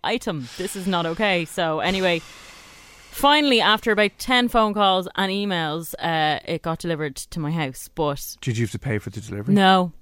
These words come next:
Speaker 1: no, I kicked up a huge
Speaker 2: Oh,
Speaker 1: fuss.
Speaker 2: was it? Oh, nice. You
Speaker 1: Oh, I
Speaker 2: pulled a
Speaker 1: did.
Speaker 2: Karen on it, did you?
Speaker 1: Oh, I was a full-on Karen.
Speaker 2: Nice.
Speaker 1: So it was fine. But, like, the fact that I went out of my way to go drive, collect it, and then that wasn't even the case. You
Speaker 2: Yeah.
Speaker 1: can't do that.
Speaker 2: Yeah, that's
Speaker 1: They're,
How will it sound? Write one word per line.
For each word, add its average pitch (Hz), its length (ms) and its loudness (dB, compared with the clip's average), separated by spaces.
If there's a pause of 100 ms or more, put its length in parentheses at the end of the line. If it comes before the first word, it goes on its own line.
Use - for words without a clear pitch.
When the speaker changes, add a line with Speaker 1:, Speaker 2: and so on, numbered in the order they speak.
(100)
Speaker 1:
no, 165 240 4
I 165 80 4
kicked - 260 -6
up 156 120 -8
a 139 40 -12
huge 143 340 -8
Speaker 2:
Oh, 156 60 -2
Speaker 1:
fuss. - 100 0
Speaker 2:
was 139 240 -4
it? 160 60 -4
Oh, 160 140 2
nice. 131 400 2
You 170 60 2
Speaker 1:
Oh, 180 80 4
I 170 60 4
Speaker 2:
pulled 156 100 2
a - 40 2
Speaker 1:
did. 151 80 0
Speaker 2:
Karen 156 240 2
on 135 120 0
it, 107 60 -2
did 170 120 0
you? 175 60 6
Speaker 1:
Oh, 165 340 2
I 170 80 2
was 160 120 -2
a 139 60 -6
full-on 156 640 -2
Karen. 139 280 -4
Speaker 2:
Nice. 101 480 -2 (200)
Speaker 1:
So 165 260 2
it - 60 -2
was 156 140 -2
fine. 175 340 2
But, - 280 -2
like, 196 220 0
the 208 80 -2
fact 233 340 0
that 202 100 4
I 185 100 4
went 170 200 -2
out 170 120 0
of 147 40 -2
my 156 160 -4
way 143 320 -2 (600)
to 185 120 -6
go 185 180 2
drive, 151 400 0
collect 151 300 -4
it, 139 280 -6
and 160 220 0
then 143 320 -2 (100)
that 151 220 0
wasn't 147 320 -4
even 135 160 -6
the 127 60 -10
case. 127 340 -12 (140)
You - 80 -2
Speaker 2:
Yeah. 196 80 -2
Speaker 1:
can't 160 240 0
do 240 180 0
that. 185 140 -6 (280)
Speaker 2:
Yeah, 101 120 -2
that's 107 260 -2 (100)
Speaker 1:
They're, 254 140 -4